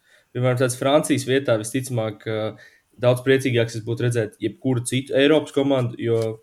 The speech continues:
Francija reāli ir atletiskākā Eiropas komanda, viņiem ir arī milzīgas rezerves. Ā, protams, nav skaidrs, ko viņi atvedīs, ā, bet, ā,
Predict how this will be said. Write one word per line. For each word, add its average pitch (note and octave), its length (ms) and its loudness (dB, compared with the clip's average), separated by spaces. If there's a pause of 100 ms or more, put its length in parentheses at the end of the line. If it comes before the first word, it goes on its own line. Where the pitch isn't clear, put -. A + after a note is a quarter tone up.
(100)
Francija A#2+ 560 0
reāli A2 320 2
ir B2+ 80 -6
atletiskākā B2 840 0
Eiropas A#2+ 260 0
komanda, A2+ 400 -2 (400)
viņiem A#2 240 4
ir G#2 140 -2
arī G#2+ 180 0
milzīgas C#3 560 4
rezerves. C3 560 2 (400)
Ā, - 200 -6 (420)
protams, B2 340 -4
nav A#2+ 320 0
skaidrs, A#2+ 400 -2
ko A#2 160 -4
viņi A2 160 -2
atvedīs, C3+ 460 -4 (180)
ā, G#2+ 100 -6 (300)
bet, G#2 240 -8 (160)
ā, G#2 220 -4